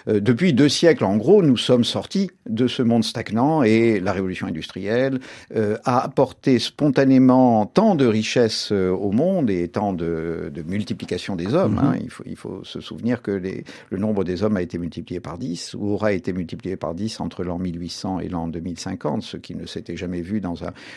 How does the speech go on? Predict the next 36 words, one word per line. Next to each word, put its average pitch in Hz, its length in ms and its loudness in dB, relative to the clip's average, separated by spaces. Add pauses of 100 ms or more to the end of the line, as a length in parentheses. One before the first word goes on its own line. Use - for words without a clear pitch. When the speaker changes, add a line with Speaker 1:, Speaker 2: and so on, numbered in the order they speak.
(140)
Speaker 1:
une 92 160 -8
période 82 260 -6
de 87 120 -8
temps - 180 -8
aussi - 260 -12
courte, - 320 -6 (300)
qu'on 190 200 6
a 196 120 8
oublié 165 640 4
ce - 240 -2
qu'étaient 147 480 0
les 160 140 0
conditions 143 580 0
d'une 131 200 2
société 117 520 -2
qui 127 160 -2
progresse 113 640 -4
un 143 140 4
peu 151 120 0
moins 127 220 4
vite, 110 220 -2
ce - 120 -4
qui 110 160 -4
sera 135 420 -2
probablement 147 600 4
le 110 120 2
cas 123 240 0
de 123 140 -2
la 101 180 0
société 104 560 -6
du, 107 300 -4
du 110 140 -4
vingt 107 220 -4
et 98 40 -2
unième 95 280 -6
siècle. - 340 -12